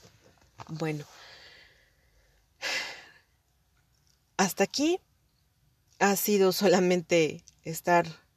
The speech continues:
eh, hablando de lo que me ha pasado y por qué no les he dicho mucho, pero en estos tiempos, pero a pesar de este tiempo que ya llevamos,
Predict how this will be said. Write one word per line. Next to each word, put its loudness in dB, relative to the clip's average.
eh, 2
hablando 6
de 4
lo -2
que -4
me 2
ha 2
pasado 0
y 0
por -10
qué -2
no 0
les 0
he 0
dicho -8
mucho, 0
pero 0
en 2
estos 0
tiempos, 2
pero 6
a 2
pesar 4
de 6
este 2
tiempo 2
que 0
ya 6
llevamos, 0